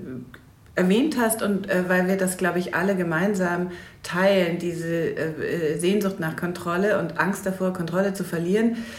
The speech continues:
Wie gut kommst du damit klar, in Meditation mit Leere konfrontiert zu sein, mit so einem Raum kontro-, konfrontiert zu sein, wo nichts passiert, wo nur Atem ist?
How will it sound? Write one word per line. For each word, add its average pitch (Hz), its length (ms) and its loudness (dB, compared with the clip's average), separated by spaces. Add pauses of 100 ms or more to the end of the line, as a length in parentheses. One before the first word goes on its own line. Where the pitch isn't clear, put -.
(240)
Wie 226 380 2
gut 226 320 2
kommst 196 380 0
du 196 40 -2
damit 180 400 0
klar, 170 420 0
in 190 120 2
Meditation 180 800 0 (640)
mit 180 260 0
Leere 185 480 4
konfrontiert 160 640 -2
zu 151 120 -2
sein, 143 340 -4
mit 147 160 -4
so 160 100 -6
einem 151 380 -4 (160)
Raum 185 420 2
kontro-, 170 480 -4
konfrontiert 170 640 -2
zu 190 120 -4
sein, 165 420 -4
wo 165 80 -4
nichts 175 480 -2
passiert, 131 560 -6
wo 139 100 -8
nur 170 300 -2
Atem 151 340 -4
ist? - 360 -12